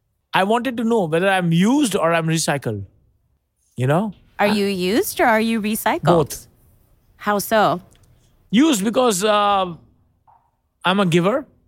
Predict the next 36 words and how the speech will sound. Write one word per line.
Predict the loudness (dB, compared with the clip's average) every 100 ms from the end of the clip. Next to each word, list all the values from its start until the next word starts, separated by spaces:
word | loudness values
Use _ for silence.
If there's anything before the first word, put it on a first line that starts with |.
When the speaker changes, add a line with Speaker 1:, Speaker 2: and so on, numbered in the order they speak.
| _ _ _ _
Speaker 1:
so | -10 -2
I | -2
like | -2 -4
to | -4
be | -4
used. | -4 -6 -10 -16 -20 _ _ _ _ _ _ _
I | -4
like | -2
to | -2
spoil | -6 -2 -2
people | -2 -6
around | -4 -4 -6
me. | -8 -8 -16 _ _ _ _ _ 0
Recycle | 0 2 0 -2 -2
because | -2 0 0 -2 -6 -14 _ _ _ _ _
once | -2 -2 -2 0
you're | 0 0
hurt | 0 0 -2
and | -4 -6 -14 _ _ -10
broken, | -2 -2 0 0 -2 0
or | -2 -4 -6 -12 -16 _ _ -6
you | -2
take | -2 -4
heal | -4 -2 -2 -2
and | -2
you | 0
come | -2 0
back | 0 0
as | -2 -2
a |
new | -4 -4
person. | -4 -6 -10 -14 _ _ _
Recycling | -2 0 0 0 -2 0
is | -2 -4 -6
phoenix. | -4 -4 -4 -6 -8 _ _ _ _ _ _
So | -6 -2 -2 -4